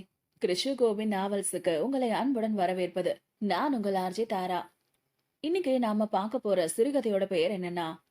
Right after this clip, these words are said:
அகலாத வடுவின் காயம். ஒரு திருமணமான பெண்ணின்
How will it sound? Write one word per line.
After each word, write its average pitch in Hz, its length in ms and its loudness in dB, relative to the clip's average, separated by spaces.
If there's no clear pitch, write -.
அகலாத 226 500 0
வடுவின் 190 420 -2
காயம். 180 420 -6
ஒரு 269 180 6
திருமணமான 233 640 0
பெண்ணின் 185 380 -2